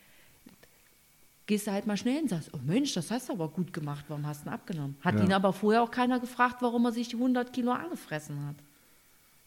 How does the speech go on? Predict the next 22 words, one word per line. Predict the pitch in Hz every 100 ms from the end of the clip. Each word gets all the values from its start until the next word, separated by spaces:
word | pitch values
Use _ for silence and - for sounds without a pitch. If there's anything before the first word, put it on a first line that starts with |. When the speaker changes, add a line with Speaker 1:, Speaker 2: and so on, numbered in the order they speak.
| _ _ - - _ _ _ _ _
Speaker 2:
Ja. | 107 101 101 - _ - _
Speaker 1:
So. | - - 156 - _ _ _ _ _ -
Und | 175 143
das | 165
hat | 185
immer | 185 392 262
was | 165 -
auch | 170 160
mit | 180 165 165 - -
Verletzungen, | - 196 175 170 170 180 165 165 160 160 -
irgendwas. | 185 180 160 147 147 -
Irgendwas | 185 226 262 262
ist | 262 254
in | 254
der | 269
Seele | 262 254 254
kaputt, | 254 240 240 233 - - - - - - _ _ _ _ _
würde | 165 147
ich | - 165
jetzt | 143 139 -
denken. | 131 131 135 139 - - - - _ _ _
Wenig, | 170 196 208